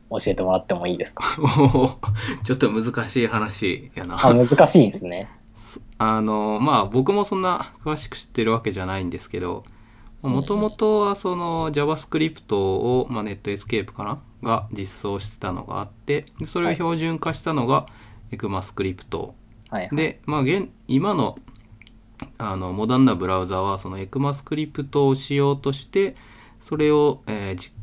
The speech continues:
Speaker 2: 装したのをJavaScriptエンジンとしてブラウザに載せてるみたいな
Speaker 1: あー。
Speaker 2: 感じ
Speaker 1: あ、そうなんですね。
Speaker 2: だと思いますね。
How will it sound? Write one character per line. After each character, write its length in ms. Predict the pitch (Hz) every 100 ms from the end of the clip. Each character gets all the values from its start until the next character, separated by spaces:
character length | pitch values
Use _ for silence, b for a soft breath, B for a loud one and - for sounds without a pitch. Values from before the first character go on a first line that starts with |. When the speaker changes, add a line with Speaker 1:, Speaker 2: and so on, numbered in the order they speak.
| -
Speaker 2:
装 320 | - - 104
し 80 | 101
た 100 | 110
の 140 | 101
を 80 | 123
JavaScript 640 | 110 101 95 - 101 101 101
エ 80 |
ン 40 | 101
ジ 120 | 95
ン 80 | 92
と 80 | 107
し 80 |
て 100 | -
ブ 100 | 180
ラ 120 | 107 92
ウ 40 |
ザ 120 | 92
に 80 | 90
載 100 | 90
せ 160 | - 90
て 160 | 85
る 140 | 85 -
み 80 |
た 100 | -
い 80 | -
な 160 | - -
Speaker 1:
あ 60 | -
ー。 460 | 160 180 185 185 190
Speaker 2:
感 260 | 104 95 92
じ 100 | -
Speaker 1:
あ、 60 |
そ 200 | - 262
う 20 | 269
な 100 | 90
ん 20 |
で 40 |
す 60 | 113
ね。 40 |
Speaker 2:
だ 40 | 92
と 80 | 95
思 140 | 123
い 60 | 139
ま 140 | 87
す 120 | -
ね。 160 | 98